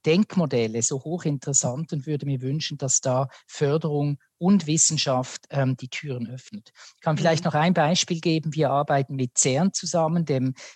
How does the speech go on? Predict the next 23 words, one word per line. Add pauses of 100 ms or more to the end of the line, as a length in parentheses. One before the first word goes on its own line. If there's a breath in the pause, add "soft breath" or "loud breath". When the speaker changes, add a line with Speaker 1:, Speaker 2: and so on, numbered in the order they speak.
(100)
Speaker 1:
berühmten
Kernforschungsinstitut
in
Genf. (340 loud breath)
Da
haben
wir
jetzt
ein,
ein
Residenzprogramm
aufgestellt
mit
sechs
Partnerinstitutionen
weltweit, (300 loud breath)
das
darin
besteht,
dass
Künstlerinnen
aller
Sparten